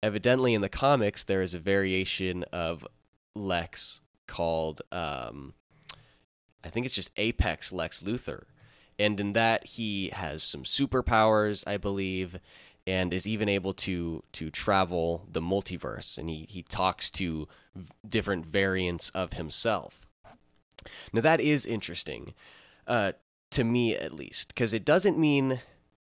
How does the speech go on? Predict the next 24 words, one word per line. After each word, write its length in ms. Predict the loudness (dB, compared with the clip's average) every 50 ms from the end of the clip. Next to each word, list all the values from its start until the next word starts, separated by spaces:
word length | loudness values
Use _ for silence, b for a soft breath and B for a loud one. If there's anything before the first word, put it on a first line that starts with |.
| _ -4
per 140 | -2 -2 0
se 340 | 0 2 4 4 4 4 4
that 160 | 2 0 0
they're 120 | 0 0
going 240 | 2 2 2 2 0
to 80 | -2 -2
go 260 | 0 2 2 2 0
for, 720 | -2 -6 -4 -2 0 0 2 0 0 0 -2 -4 -6 -8 _ _ _ _ _ _ 0
or 160 | 2 2 2 2
it 200 | 0 -2 -2 0
doesn't 220 | 2 2 2 4
mean 360 | 4 4 4 2 2 0 0
that 180 | 0 0 2 2
they're 140 | 0 0 2
going 340 | 2 4 4 4 2 0
to 300 | -2 -2 -2 0 -2 0
go 160 | 2 2 2 2
for 180 | 2 -2 -6 -6 -6 _ _ 4
that 460 | 4 6 6 4 2 0 _ _ -20 _ _ _ _ _ _ _ 2
iteration 500 | 2 4 4 4 4 2 2 0 0 -2
of 140 | -2 -2 0
Lex 340 | 0 0 0 0 -4 -10
per 240 | -8 -8 -6 -6 -6
se, 560 | -6 -6 -4 -4 -2 -2 0 0 0 -2 -2